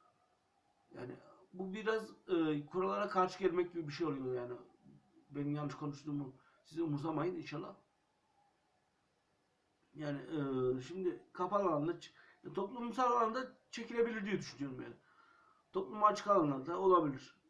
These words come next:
belki. Hani, e, yani Göksu'yu çektim. Göksu'yu çekerken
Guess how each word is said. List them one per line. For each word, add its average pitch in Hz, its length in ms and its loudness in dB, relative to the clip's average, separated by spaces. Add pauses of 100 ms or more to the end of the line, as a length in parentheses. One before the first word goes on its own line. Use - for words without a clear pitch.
(140)
belki. - 380 -18
Hani, 127 200 -16
e, 123 180 -16 (360)
yani 165 400 -8
Göksu'yu 208 380 -10
çektim. 240 380 -6
Göksu'yu 214 340 -8
çekerken 233 500 -10